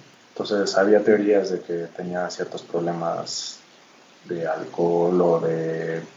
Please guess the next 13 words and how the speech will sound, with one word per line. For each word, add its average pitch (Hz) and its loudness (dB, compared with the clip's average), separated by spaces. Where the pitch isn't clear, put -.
de 208 6
deudas 101 4
o 87 -2
de 85 0
apuestas. 104 2
Bueno, 120 4
y 107 0
en 101 -4
su 104 -8
periodo 104 4
tardío, 113 4
es, - -4
eh, 98 -2